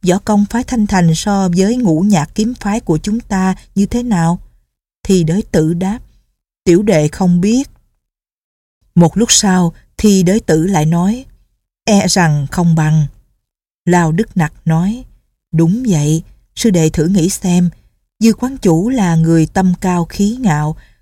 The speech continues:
tại sao không muốn nở mày nở mặt hơn hẳn người khác trong võ lâm? Nếu chính xác có bí quyết nằm trong nhà họ Lâm, thì những chiêu bình thường của tịch tà kiếm pháp có thể sẽ biến thành những chiêu thức có oai lực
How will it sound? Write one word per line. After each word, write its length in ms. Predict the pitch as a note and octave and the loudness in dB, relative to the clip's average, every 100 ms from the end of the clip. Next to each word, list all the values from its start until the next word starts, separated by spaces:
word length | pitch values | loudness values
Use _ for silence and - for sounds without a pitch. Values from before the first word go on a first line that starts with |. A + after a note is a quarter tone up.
| - | -2
tại 120 | G3 | -2
sao 280 | - A3 G#3+ | 0 -4 -4
không 260 | - G#3+ | 0 0
muốn 220 | A3+ C4+ C#4 | 0 -2 -2
nở 180 | F3+ | -2
mày 240 | A3 G3 D#3 | 0 0 2
nở 160 | D#3+ | 0
mặt 200 | G#3 F#3 - - - | 0 -2 -4 -16 -4
hơn 240 | G#3 F#3+ | 0 0
hẳn 320 | E3+ C3 G3+ | -2 -2 0
người 140 | G3 D#3 | 0 -2
khác 280 | - G#3+ - | -4 -8 -6
trong 220 | - E3 D#3 | -2 0 0
võ 220 | D3+ F3 | 0 0
lâm? 260 | G#3 F#3+ F#3+ - _ _ _ _ - | 0 0 -2 -10 _ _ _ _ 2
Nếu 220 | F3+ G#3+ | 2 2
chính 220 | A#3+ A#3+ | -2 -4
xác 380 | - A3 A#3+ - | -4 -4 -6 -4
có 200 | F#3 A3 | -2 -2
bí 240 | G3 A3+ - | -2 -4 -4
quyết 200 | B3 C#4 - | -4 -2 0
nằm 200 | E3 D#3 | 0 0
trong 180 | F#3+ F#3 | 0 0
nhà 220 | E3+ D#3 | 2 0
họ 180 | C#3+ C#3+ | 0 0
Lâm, 280 | E3 F#3 F3 - - _ | 2 2 2 -2 -14 _
thì 200 | - F#3+ | 2 4
những 240 | F3 F3+ B3+ | 4 2 0
chiêu 240 | A#3+ A3 | 0 2
bình 220 | F3+ D#3+ | 4 2
thường 280 | D#3 E3+ D#3 | 2 0 0
của 160 | D3+ E3 | 0 -2
tịch 180 | F3 D#3+ - | -2 -6 -4
tà 160 | D#3+ C#3+ | -2 -2
kiếm 180 | F3+ G3 | 0 -2
pháp 300 | - A3+ B3+ - - _ | -2 -6 -6 -8 -20 _
có 120 | - | -2
thể 280 | A3+ D#3+ C#3+ | -2 -2 -2
sẽ 240 | F3+ - E3+ | 0 0 0
biến 220 | G3+ C4+ | -2 0
thành 280 | - - D3+ | 0 2 2
những 220 | D3+ F#3 | 2 0
chiêu 260 | - F#3+ F3 | 0 0 0
thức 220 | C4 - - | -2 -4 -6
có 200 | F#3 A3 - | -6 -4 -4
oai 220 | F#3 F3+ | -2 0
lực 160 | D#3+ | 0